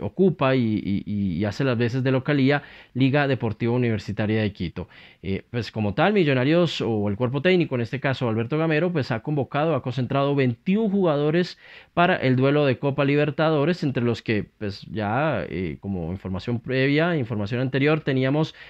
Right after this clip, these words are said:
las ausencias de Larry Vázquez, de Fernando Uribe, Luis Carlos Ruiz y, e Israel Alba, incluso Steven Vega.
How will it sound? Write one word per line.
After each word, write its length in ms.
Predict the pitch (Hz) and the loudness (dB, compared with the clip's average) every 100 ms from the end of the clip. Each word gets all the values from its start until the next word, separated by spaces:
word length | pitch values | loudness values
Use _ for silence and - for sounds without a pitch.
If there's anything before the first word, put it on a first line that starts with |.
| - | -10
las 140 | 107 110 | -4 -2
ausencias 460 | 104 135 110 95 | 0 0 0 -2
de 100 | 101 | 0
Larry 280 | 107 131 160 | 2 2 4
Vázquez, 580 | 165 139 - 185 196 - - - _ | 2 0 0 0 0 -4 -20 -20 _
de 160 | 117 | -2
Fernando 380 | 127 117 117 127 | 0 0 2 2
Uribe, 400 | 143 156 156 165 | 4 4 4 2
Luis 220 | 127 117 - | 2 -2 0
Carlos 380 | 139 139 147 | 0 2 2
Ruiz 360 | 151 160 175 - - - - | 4 4 4 0 -20 -20 2
y, 220 | 170 185 | 4 4
e 260 | 151 202 208 | 4 2 2
Israel 500 | 143 131 123 123 127 | 2 2 4 4 4
Alba, 380 | 135 127 143 165 | 4 2 0 0
incluso 460 | 165 165 202 151 151 | 2 2 2 2 0
Steven 440 | 117 - 127 120 110 | -4 -2 0 2 2
Vega. 300 | 92 82 | 0 -2